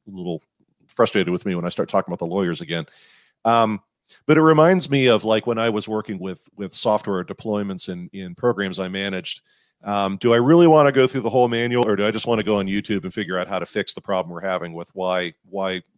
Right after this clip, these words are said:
does an email not get sent to this person when we submit a ticket or whatever? So it's the same thing when it comes to, uh, the law. Uh, and that's where the gentleman I mentioned, Steve Lehto, uh, L E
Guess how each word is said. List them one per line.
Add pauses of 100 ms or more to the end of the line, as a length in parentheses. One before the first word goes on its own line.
(120)
does
an
email
not
get
sent
to
this
person
when
we
submit
a
ticket
or
whatever? (680)
So
it's
the
same
thing
when
it
comes
to, (220)
uh,
the
law. (480)
Uh,
and
that's
where
the
gentleman
I
mentioned,
Steve
Lehto, (200)
uh,
L
E